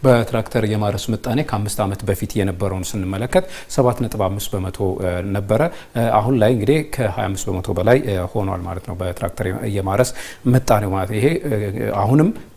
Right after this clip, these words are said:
ቀሪ እንግዲህ ሰባ አምስት በመቶ የሚያህለው ማህበረሰብ የበሬ ጫንቃ ላይ ነው ማለት ነው ጥገኛ የሆነው ቁጥሩ ራሱ የሚነግረን ማለት ነው። ሌላኛው ኮምባይነር፣ ከኮምባይነርና ትራክተር እነዚህ ከእርሻ መሳሪያዎች ጋር የተያያዙትን በነገራችን ላይ ከሁለት ሺ አስራ ሁለት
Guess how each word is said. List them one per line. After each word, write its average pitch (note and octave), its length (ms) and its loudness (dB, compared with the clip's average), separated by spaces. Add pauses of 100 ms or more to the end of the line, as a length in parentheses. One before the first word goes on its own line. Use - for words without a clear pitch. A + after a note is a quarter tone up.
(180)
ቀሪ B2 200 2
እንግዲህ G2+ 260 -2
ሰባ A2 140 0
አምስት C3 220 0
በመቶ A2+ 300 -2
የሚያህለው G#2+ 520 2 (240)
ማህበረሰብ A#2+ 480 2 (120)
የበሬ G#2 960 4 (280)
ጫንቃ G2+ 340 0
ላይ F#2 120 -4
ነው F2+ 100 -6
ማለት F#2 260 -2
ነው G2+ 100 -4
ጥገኛ F#2+ 300 -4
የሆነው F#2+ 280 -4
ቁጥሩ - 260 -2
ራሱ G2 220 0 (380)
የሚነግረን G#2+ 640 0
ማለት A#2+ 280 2
ነው። F#3+ 120 0
ሌላኛው D#3 360 2 (520)
ኮምባይነር፣ C#3 460 4 (360)
ከኮምባይነርና B2 960 2
ትራክተር A#2 400 -2
እነዚህ G#2 340 -2
ከእርሻ G#2+ 340 -6
መሳሪያዎች G#2 400 -4
ጋር G#2 140 -2
የተያያዙትን G2+ 500 -4 (280)
በነገራችን A2 480 0
ላይ D3 80 2
ከሁለት C#3 400 -2
ሺ - 160 -4
አስራ A#2 200 -4
ሁለት G#2 260 -2